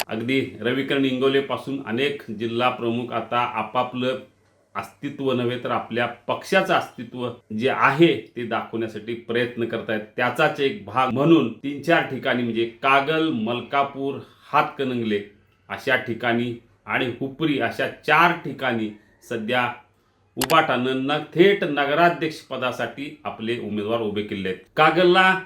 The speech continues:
मंत्री मुश्रीफ आणि समरजित घाटगे अचानक एक झाले, त्यामुळं इथं एकाकी झुंज या उबाटाला द्यावी लागत आहे. दुसरीकडं मलकापुरात मात्र सत्यजित आबा पाटलांची ताकद चांगली आहे,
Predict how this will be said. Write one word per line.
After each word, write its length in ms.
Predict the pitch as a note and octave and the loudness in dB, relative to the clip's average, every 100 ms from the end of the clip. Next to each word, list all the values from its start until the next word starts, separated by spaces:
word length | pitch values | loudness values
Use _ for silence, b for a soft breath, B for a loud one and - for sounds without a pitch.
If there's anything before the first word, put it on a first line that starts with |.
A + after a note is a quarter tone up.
| - _ _ _ _ - | -12 _ _ _ _ -8
मंत्री 280 | C#3 C#3+ E3 | -6 -2 2
मुश्रीफ 420 | E3 - E3+ F3 | 0 4 4 4
आणि 160 | D#3+ | 2
समरजित 460 | D3+ D3 D3 C#3+ D#3 | 0 -2 -4 -6 -6
घाटगे 340 | C3 A#2 A#2 | -4 -4 -2
अचानक 600 | D3 B2 A#2+ E3 E3 D#3 C3+ | -2 -2 0 2 4 2 -2
एक 260 | C#3+ A2+ | -2 -2
झाले, 260 | A#2+ A2+ A2 - _ _ _ - | -4 -2 -4 -8 _ _ _ -6
त्यामुळं 340 | B2 B2+ C3+ | -4 0 2
इथं 400 | C3 A2 B2+ B2+ G#2 - _ _ _ _ C3 | 0 0 2 2 0 -10 _ _ _ _ -2
एकाकी 440 | C3+ C#3+ C#3+ D3 | 2 2 2 -2
झुंज 400 | G#2 A#2+ C#3 B2+ A#2 - _ _ | -6 -6 -4 -4 -6 -8 _ _
या 280 | A2+ A#2+ A#2+ | -2 0 0
उबाटाला 480 | G#2+ A2 A#2 A#2 A2+ | -2 -2 0 0 -2
द्यावी 300 | G#2+ A2 G#2+ | 0 0 0
लागत 300 | G#2+ G#2 G#2 | -2 -4 -8
आहे. 120 | G#2 - _ _ _ _ _ _ _ | -10 -10 _ _ _ _ _ _ _
दुसरीकडं 800 | G2 C3 D#3+ F3+ G3 F#3 F3+ F3+ E3+ A#2 | -4 0 2 2 2 4 4 4 2 -4
मलकापुरात 720 | C3 D3 G#3 G3 E3+ D#3 D3 | -4 -2 0 2 2 -2 -2
मात्र 400 | C#3 C#3+ C#3+ C#3 | -4 -2 -4 -4
सत्यजित 600 | - - D3 C3+ D3 - | -6 -6 -8 -10 -12 -8
आबा 280 | A2+ A#2+ A#2 | -2 0 0
पाटलांची 600 | - G#2+ G#2 A2 G#2+ A2 | -2 -8 -6 -6 -6 -8
ताकद 320 | G#2+ - A2 | -8 -6 -8
चांगली 380 | - A#2 B2 C3+ | -4 -2 2 2
आहे, 200 | A#2+ | 2